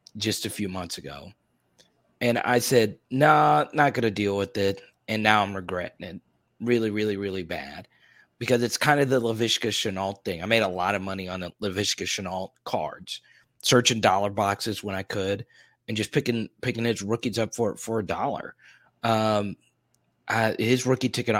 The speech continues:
that rookie ticket auto right there, and it was actually a silver rookie ticket auto, ninety-nine cents. And I was like, "This is just too obvious," but I just didn't do it 'cause I was lazy. Man, I wish I would have jumped on that, but you, there's still room right now.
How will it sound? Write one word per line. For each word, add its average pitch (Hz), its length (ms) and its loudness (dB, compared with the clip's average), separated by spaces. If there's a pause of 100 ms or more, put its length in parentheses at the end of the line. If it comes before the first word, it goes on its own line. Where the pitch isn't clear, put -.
(140)
that 120 280 6
rookie 120 200 -2
ticket 110 280 -4
auto 98 200 0
right 95 300 0
there, 90 380 -4 (420)
and 123 60 6
it 135 40 8
was 139 120 6
actually 135 280 4
a 98 40 2
silver 165 580 2 (380)
rookie 131 180 -6
ticket 117 240 -6
auto, 101 460 -2 (400)
ninety-nine 135 480 4
cents. - 480 -8 (160)
And 131 100 4
I 135 60 4
was 113 100 -2
like, 120 340 -2
"This 139 220 -2
is 120 80 -4
just 123 180 -4
too 127 140 0
obvious," 113 460 0
but - 160 -4
I 104 40 0
just 104 220 -6
didn't 104 220 -6
do 104 140 -2
it 101 80 -6
'cause 98 120 -8
I 92 60 -6
was 90 120 -12
lazy. 87 480 -10 (920)
Man, 127 380 4 (280)
I 127 100 4
wish 127 200 2
I 131 60 2
would 110 100 -2
have 101 80 -4
jumped 104 280 -4
on 104 160 -2
that, 113 220 0
but - 200 -8
you, 127 140 -2
there's 120 200 -2
still 147 200 0
room 139 360 2
right 123 240 -2
now. 113 380 -2